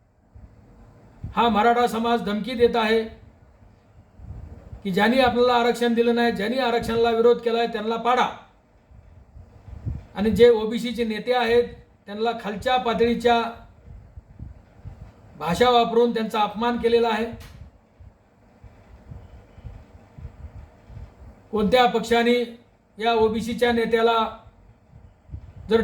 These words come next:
तिकीट दिलं <clears throat> तर ते कसे निवडून येतात ते पाहतो,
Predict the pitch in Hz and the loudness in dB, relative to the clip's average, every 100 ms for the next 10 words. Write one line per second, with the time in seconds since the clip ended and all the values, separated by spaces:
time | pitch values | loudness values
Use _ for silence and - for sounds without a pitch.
0 | 214 202 254 233 240 240 240 - - - | 0 0 2 4 6 4 2 -4 -18 -20
1 | _ - 262 269 190 - - _ _ _ | _ -4 0 0 -2 -8 -16 _ _ _
2 | _ _ _ _ _ - 190 190 226 220 | _ _ _ _ _ -10 -2 4 4 2
3 | 220 262 240 240 240 233 233 233 233 220 | -2 0 2 2 2 2 0 0 0 0
4 | 202 190 240 | -2 4 4